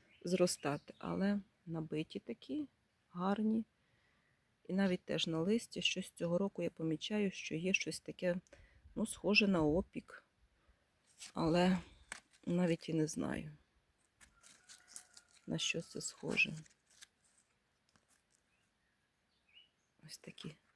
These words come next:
листочки у гортензії цього року. Ну, не у всіх, але ця, знаю, то точно Early Sensation. Вона така має фертильні і стерильні, вона вже наросла доволі гарним кущем,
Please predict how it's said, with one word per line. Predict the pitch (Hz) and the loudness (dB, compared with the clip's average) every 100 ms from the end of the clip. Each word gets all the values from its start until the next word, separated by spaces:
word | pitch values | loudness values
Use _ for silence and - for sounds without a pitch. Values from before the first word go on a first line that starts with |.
| _ _ _ _ _ _ _ | _ _ _ _ _ _ _
листочки | 175 165 - 190 - - | -4 -4 -2 -2 -2 -4
у | 175 170 | -4 -4
гортензії | 170 - 160 160 120 - | -6 -2 -2 0 -2 -6
цього | - 160 170 | -6 -6 -2
року. | 156 - 175 | -4 -4 -2
Ну, | 220 | 2
не | 208 | 4
у | 175 160 | 2 0
всіх, | - - 226 - 165 | -4 0 0 0 -2
але | 160 160 165 - _ _ _ _ _ _ _ | 2 4 2 -2 _ _ _ _ _ _ _
ця, | - - 165 | -6 0 0
знаю, | 170 175 165 | 4 4 4
то | - | 2
точно | - 214 247 - 214 | 0 4 6 4 6
Early | 214 208 - 202 | 6 4 2 2
Sensation. | 208 - 202 202 - 190 190 - _ _ _ _ _ _ _ _ _ _ _ _ _ _ _ - | 2 2 2 4 4 4 2 -2 _ _ _ _ _ _ _ _ _ _ _ _ _ _ _ -6
Вона | 180 180 | -2 -2
така | 185 - 180 175 170 - - - - | -4 -4 0 0 -2 -6 -10 -12 -2
має | 170 170 | 4 4
фертильні | - - - 170 170 165 | 4 -4 0 2 4 4
і | |
стерильні, | 170 - 185 233 262 240 208 | 2 0 2 6 6 6 6
вона | 180 170 170 | 4 4 4
вже | 175 | 2
наросла | 170 165 - 175 165 | 2 2 0 -4 -4
доволі | 170 170 156 | 0 2 4
гарним | 160 165 165 160 156 | 2 0 0 0 0
кущем, | 165 - - 247 254 | -4 -6 -2 0 0